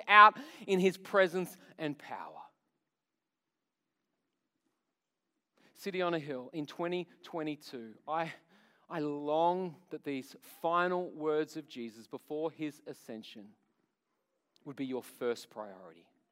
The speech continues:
Because the Great Commission is global. It's vital.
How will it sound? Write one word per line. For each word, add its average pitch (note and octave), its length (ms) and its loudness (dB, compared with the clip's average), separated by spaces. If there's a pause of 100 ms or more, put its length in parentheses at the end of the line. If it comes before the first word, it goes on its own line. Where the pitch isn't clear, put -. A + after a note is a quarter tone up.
(2250)
Because D#3+ 220 -6
the D#3 80 -8
Great D#3+ 340 0
Commission C3+ 480 -8 (460)
is C#3+ 160 -16
global. A2+ 440 -12 (2500)
It's D#3+ 160 -8
vital. B2 580 -8